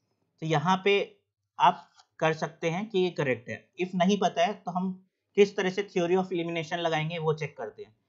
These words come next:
जैसे फर्स्ट statement है, "Petroleum and Natural Gas Regulatory Board is first regulatory board।" तो यहाँ पे जो keyword है first regulatory board, अगर आप logical reasoning लगाएंगे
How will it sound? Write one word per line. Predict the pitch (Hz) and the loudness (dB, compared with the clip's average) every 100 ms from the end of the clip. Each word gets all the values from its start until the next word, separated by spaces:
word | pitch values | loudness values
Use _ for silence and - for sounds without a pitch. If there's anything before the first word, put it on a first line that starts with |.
| _ _ | _ _
जैसे | 165 180 | -2 -2
फर्स्ट | - 190 214 | 2 2 4
statement | 214 208 190 | 2 0 -2
है, | 202 202 | -2 0
"Petroleum | 160 180 180 196 | 0 2 0 0
and | 190 185 | 0 0
Natural | 156 156 175 175 | -2 -2 -4 0
Gas | 160 165 | 2 0
Regulatory | - 160 147 151 156 160 156 | -2 -4 0 0 0 -2 0
Board | 156 | 0
is | 165 - - _ - | 0 -8 -18 _ 2
first | 180 - | 2 2
regulatory | 165 151 135 131 123 | 0 2 0 0 -6
board।" | 110 104 - _ _ _ _ - | -6 -8 -12 _ _ _ _ -4
तो | |
यहाँ | 208 185 220 | 0 4 4
पे | 226 240 | 2 0
जो | 240 - _ _ _ _ | -2 -6 _ _ _ _
keyword | 208 220 226 220 | 0 4 6 6
है | |
first | 220 208 208 180 | 2 0 0 -2
regulatory | 151 131 123 127 | 0 -2 -4 -6
board, | 127 123 | -6 -6
अगर | 170 | -2
आप | 202 185 | -2 2
logical | 139 143 175 185 | 2 2 0 2
reasoning | 185 180 180 | 2 0 -2
लगाएंगे | 165 151 147 156 | -2 -2 -4 -6